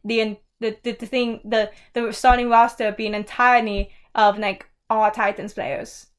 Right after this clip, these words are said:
or all Shark players or all N Y X L players. Like, you're, you're not, like, you, you, like, there's no, like, awareness there that what you're asking for conflicts with what you're asking for.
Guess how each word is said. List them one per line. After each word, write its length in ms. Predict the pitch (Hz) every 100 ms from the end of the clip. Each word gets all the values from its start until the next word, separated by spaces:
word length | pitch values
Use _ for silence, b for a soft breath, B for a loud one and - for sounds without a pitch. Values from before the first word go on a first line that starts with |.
| _
or 160 | 220 233 -
all 420 | 226 214 214 214
Shark 400 | - 220 202 -
players 380 | - 104 - 202
or 120 | -
all 320 | - 226 226
N 160 | 226 220
Y 160 | 214 196
X 160 | 202
L 120 | 220 202
players. 560 | 113 110 80 220 - _ _ _ _ _ _ _ _ _ _ _
Like, 200 | 226 226 _ _ _ _ _ _ _ _ _
you're, 160 | 240 262
you're 220 | 269 302
not, 260 | 269 262 240
like, 220 | 233 - b b b
you, 140 | 254
you, 440 | 254 254 277 - -
like, 220 | 254 -
there's 180 | 277 277
no, 360 | 254 254 269 311 302
like, 240 | 233 - 226
awareness 720 | 220 208 220 330 302 208 -
there 500 | 220 180 - 240 226 - _ -
that 160 | 240 240
what 160 | 233
you're 100 | 240
asking 500 | 220 262 330 - 233
for 220 | - 214 208
conflicts 680 | 220 208 - 285 302 - -
with 160 | 208 -
what 200 | 208 208
you're 80 | 214
asking 500 | 277 262 - 262 214
for. 320 | - 226 226